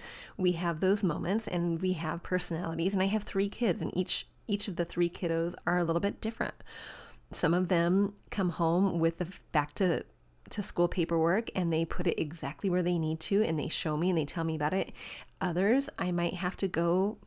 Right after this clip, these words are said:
digging through their backpack, or not really, but when they were little, I did. Some of them, when field trips come along, I know only because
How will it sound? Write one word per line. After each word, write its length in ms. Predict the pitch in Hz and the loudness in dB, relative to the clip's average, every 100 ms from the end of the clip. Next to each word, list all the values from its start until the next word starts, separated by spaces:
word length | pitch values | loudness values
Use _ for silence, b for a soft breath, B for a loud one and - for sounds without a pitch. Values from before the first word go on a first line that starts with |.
| - | -4
digging 360 | 151 196 214 | 0 4 4
through 160 | 202 220 | 4 2
their 140 | 226 | 2
backpack, 440 | 220 254 - - - | 2 0 0 -2 2
or 100 | 196 | 2
not 200 | 285 - | 4 0
really, 440 | - 196 - - 175 - | -4 -6 -4 -4 -4 -2
but 120 | 160 | -2
when 120 | 165 | 0
they 100 | 160 | 0
were 100 | 160 | 0
little, 240 | 156 160 143 | 0 -2 -2
I 120 | - | -2
did. 300 | - - - - | -4 -6 -6 -10
Some 200 | - - | -4 2
of 140 | 175 196 | 2 4
them, 220 | 226 226 | 6 6
when 140 | 202 | 6
field 280 | 202 202 196 | 4 2 2
trips 200 | - 220 | 0 -4
come 180 | - 220 | -2 0
along, 460 | 214 208 214 254 302 - | 0 0 2 0 -2 -4
I 220 | 185 175 | 0 4
know 500 | 196 175 175 202 220 | 6 6 6 6 6
only 300 | - 180 196 | 4 2 4
because 640 | 214 202 - 180 185 214 | 4 2 0 2 4 4